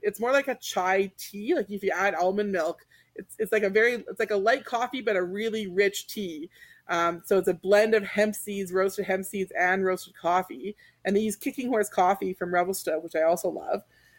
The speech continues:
Um, and then the latest addition he added to the box this week was the smokable hemp flower. So this is, looks just like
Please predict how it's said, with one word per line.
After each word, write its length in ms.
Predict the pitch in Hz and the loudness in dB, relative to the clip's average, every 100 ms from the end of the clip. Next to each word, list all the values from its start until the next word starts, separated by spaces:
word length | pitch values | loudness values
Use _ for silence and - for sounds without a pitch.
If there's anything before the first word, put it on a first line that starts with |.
| _ _ - | _ _ 2
Um, 200 | 180 185 | 4 4
and 180 | 202 | 4
then 80 | 214 | 4
the 100 | 220 | 6
latest 460 | 220 247 294 285 - | 6 6 4 0 -2
addition 340 | 214 220 214 226 | 0 0 0 -2
he 100 | 226 | 0
added 280 | 196 208 196 | 2 0 -2
to 80 | |
the 60 | 208 | -2
box 360 | 190 190 196 - | 2 2 2 0
this 180 | 208 | -2
week 220 | 190 202 392 | -2 -2 0
was 140 | 381 | 0
the 80 | 190 | -2
smokable 640 | - 214 247 302 202 190 | -8 0 2 2 2 0
hemp 320 | 190 226 226 220 _ _ _ _ | 2 0 0 -2 _ _ _ _
flower. 640 | - 233 208 214 165 - _ _ _ _ | -4 0 4 4 2 -4 _ _ _ _
So 380 | - - 202 208 | -4 4 6 4
this 260 | 185 254 - | 0 -2 0
is, 120 | - - | -2 -4
looks 460 | 185 185 311 - 226 | 0 4 2 0 -12
just 440 | 185 - 254 269 - | -12 -2 -2 -2 0
like 300 | 220 220 | 0 0